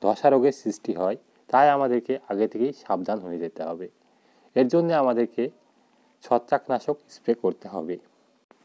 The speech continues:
এই সময়ে আপনারা মেটালক্সিল ম্যানকোজেব গোত্রের যে কোনো ওষুধ ব্যবহার করতে পারেন। এগুলো আমরা বাজারে টাটা র্যালিস কোম্পানির টাটা মাস্টার ও সিনজেন্তা কোম্পানির রিডোমিল গোল্ড এই নামে পেয়ে থাকি।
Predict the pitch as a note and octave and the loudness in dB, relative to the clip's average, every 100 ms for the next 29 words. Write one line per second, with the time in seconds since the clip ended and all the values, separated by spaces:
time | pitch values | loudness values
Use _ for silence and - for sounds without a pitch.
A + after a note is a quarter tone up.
0 | _ _ - C3+ - E3+ F3 E3+ C3+ - | _ _ 4 4 4 2 4 6 6 4
1 | B2 G#2+ B2 C3 A#2 A#2 C#3 D3 - - | 4 4 4 0 0 2 2 0 -2 -2
2 | C#3+ A#2 A2+ A2+ B2+ C3+ A#2+ G#2+ G2+ - | 0 2 0 2 2 2 0 0 -2 2
3 | G2+ A#2 - _ _ - - C3 E3 D#3+ | 4 4 0 _ _ -2 2 2 4 4
4 | B2+ - B2 C#3 _ _ G#2+ F#2+ G#2 F#2 | 2 2 -2 -2 _ _ 0 4 2 2
5 | G2 - G2+ F#2+ G#2+ B2+ _ _ _ - | -4 0 2 4 2 -4 _ _ _ 2
6 | B2+ E3 E3+ D3 B2 A#2 G#2+ G#2 G2+ A2 | 6 6 6 6 4 4 4 4 2 0
7 | - _ _ _ _ A#2 A2 C#3+ D3+ D#3 | -4 _ _ _ _ 0 4 4 4 4
8 | - - C3 B2 A#2+ C3 - _ - G2 | 0 -2 0 2 2 0 -4 _ 0 2
9 | G#2+ G#2+ - - B2+ - _ G#2 G2+ A2 | 2 0 -2 0 0 -2 _ -2 0 -2
10 | _ - B2+ C3 D3+ D3+ D3+ C#3 A2+ A#2+ | _ -2 2 2 2 0 -2 -2 2 2
11 | A2+ B2+ - _ _ _ _ _ _ - | 4 2 -2 _ _ _ _ _ _ 2
12 | A#2 C3+ D#3+ E3 D3 A2+ A#2 C#3 - _ | 4 6 6 4 4 6 6 4 -4 _
13 | _ A2 A#2+ A#2 A2+ C3 - G#2 G2+ F#2+ | _ 2 4 4 4 0 2 2 2 -2
14 | - | -2